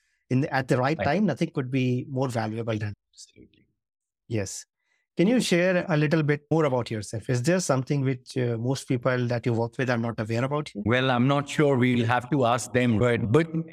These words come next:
Speaker 2: I think, uh, from my perspective, at this point, I can say that I also keep evolving. Uh, like how I see myself maybe two decades back when I was starting my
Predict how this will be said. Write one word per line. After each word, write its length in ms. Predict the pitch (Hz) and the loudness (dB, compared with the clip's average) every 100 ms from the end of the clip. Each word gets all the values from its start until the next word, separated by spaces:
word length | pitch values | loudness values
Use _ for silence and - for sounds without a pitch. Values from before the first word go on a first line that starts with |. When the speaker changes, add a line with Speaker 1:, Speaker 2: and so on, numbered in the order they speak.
| - - | -18 -4
Speaker 2:
I 120 | 156 | -2
think, 320 | 202 294 285 | 2 0 2
uh, 80 | 196 | 0
from 240 | - 196 160 | 2 0 2
my 180 | 151 | 0
perspective, 640 | 214 208 185 185 175 160 165 135 | 0 0 -2 -2 -2 -2 -4 -2
at 180 | 131 | 0
this 220 | 123 196 - | 0 0 0
point, 440 | 175 180 170 156 | 0 2 2 0
I 100 | 131 131 | -2 0
can 200 | 170 170 | 0 0
say 280 | - 185 | 0 0
that 220 | 175 170 - - - | 2 0 -2 -16 -4
I 380 | 117 147 170 170 | 0 2 0 0
also 380 | 123 135 131 170 | 0 2 2 0
keep 320 | 170 151 147 | 2 0 2
evolving. 720 | 107 101 110 110 104 95 85 - _ _ _ - | 2 2 2 2 0 -2 -8 -12 _ _ _ -2
Uh, 220 | 101 104 | 0 2
like 300 | 104 120 123 | 2 0 -2
how 260 | - 131 160 | 0 2 2
I 160 | 156 143 | 2 0
see 440 | - - 151 156 | -4 -2 0 2
myself 800 | 139 120 117 117 160 147 127 117 - _ _ _ _ _ _ | 2 2 0 -2 0 0 0 -4 -12 _ _ _ _ _ _
maybe 640 | 110 117 127 123 113 - | 0 2 2 2 0 -2
two 200 | - 147 | -2 0
decades 520 | 151 123 117 127 120 110 | 2 0 2 0 0 -2
back 360 | 120 117 113 | 0 0 -2
when 160 | 117 113 | 0 2
I 200 | 113 110 | 2 0
was 200 | 113 110 | 0 -2
starting 640 | - - 113 110 143 135 131 | -2 0 0 2 0 2 2
my 480 | 113 110 107 104 | 2 2 0 -2